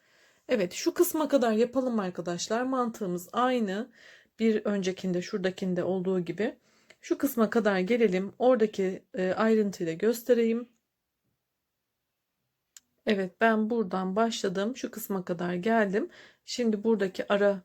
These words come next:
birleştirme noktasını da göstermek istiyorum. Burada da yine hiç atlamaksızın yapacağız ama, e, karışıklık olmasın ya da tereddüt olmasın diye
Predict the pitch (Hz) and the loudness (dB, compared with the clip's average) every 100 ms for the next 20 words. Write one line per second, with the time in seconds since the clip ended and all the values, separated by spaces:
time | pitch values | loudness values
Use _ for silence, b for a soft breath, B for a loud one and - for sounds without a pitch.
0 | - 185 190 185 196 196 190 180 196 190 | -4 -2 -2 -4 -4 -2 -2 -4 -4 -4
1 | 202 190 175 185 185 190 175 165 165 - | -2 -2 -2 -2 -4 -6 -6 -8 -12 -20
2 | - 202 180 180 - B B B B - | -2 0 2 0 -4 B B B B 4
3 | 349 262 - 208 240 220 208 220 285 - | 4 6 4 2 2 0 0 -4 -4 -4
4 | - 226 226 233 220 214 - - 185 185 | -2 -4 -2 0 0 0 -4 -10 -4 -2
5 | 185 185 214 226 226 226 - 220 190 202 | -2 -2 0 0 0 -2 -2 -2 0 -4
6 | b b b b _ 196 180 175 180 294 | b b b b _ -4 0 -2 2 2
7 | 226 208 - 202 226 202 185 - 196 208 | 2 -2 -6 -4 0 0 -2 -4 -4 -2
8 | 190 202 185 _ _ _ _ _ _ - | 0 0 -2 _ _ _ _ _ _ -20
9 | _ - 254 196 180 - 220 214 190 - | _ 0 2 2 0 -8 -4 -2 -2 -4
10 | 202 208 202 175 190 | -4 -4 -2 -2 -4